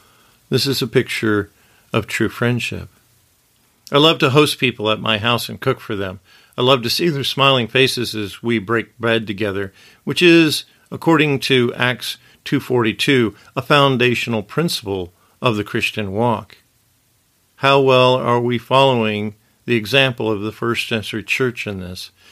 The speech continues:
How well are we serving others? There is a parable that Jesus teaches in Matthew twenty-five about a king and his people.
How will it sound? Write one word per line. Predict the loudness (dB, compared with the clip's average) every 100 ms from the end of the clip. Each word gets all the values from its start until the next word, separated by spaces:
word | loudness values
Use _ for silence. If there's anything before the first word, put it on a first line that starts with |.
| -20 -20 _
How | 2 4
well | 6 4 4
are | 4 4
we | 2 0 -2 _
serving | -12 -4 2 2 2 0 -2
others? | 0 0 0 -4 -10 -20 _ _ _ _ _ _ _ _
There | 2 4
is | 4
a | -2
parable | 2 4 6 4 2
that | 0 -2
Jesus | -2 -2 -2 -4
teaches | -2 -2 0 -2 -2 -4 -8 _ _
in | -2 2
Matthew | 4 2 0 -4
twenty-five | -4 -4 -4 0 2 4 4 0 -6 _ _
about | -2 2 2
a | 0
king | -4 0 2 2 0
and | -2
his | -6 -8
people. | -4 -4 -2 -6 -6